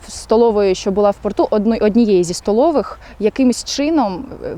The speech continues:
вийшли на роботу, мабуть, генератори. Я не знаю, як вони на це наважилися. Вони вийшли випікати хліб, просто хліб, тому що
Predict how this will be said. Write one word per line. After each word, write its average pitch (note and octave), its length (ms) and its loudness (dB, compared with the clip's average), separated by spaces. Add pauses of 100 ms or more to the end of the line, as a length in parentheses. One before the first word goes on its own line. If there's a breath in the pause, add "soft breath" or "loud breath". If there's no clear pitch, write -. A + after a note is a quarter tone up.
(140)
вийшли A#3 380 2
на G#3 140 0
роботу, G#3+ 580 0
мабуть, G#3 360 -4
генератори. G#3 680 0
Я A3 180 -2
не B3+ 140 2
знаю, G#3 320 -2
як F#3+ 200 -2
вони F3+ 280 -10
на F#3 260 -10
це - 160 -8
наважилися. G#3+ 600 -2
Вони A3 180 -2
вийшли D4+ 400 0 (300 loud breath)
випікати A3 640 2
хліб, G3+ 300 0 (200)
просто A#3 400 -2
хліб, G#3 300 -4 (280 loud breath)
тому G3 200 -2
що G3 200 -2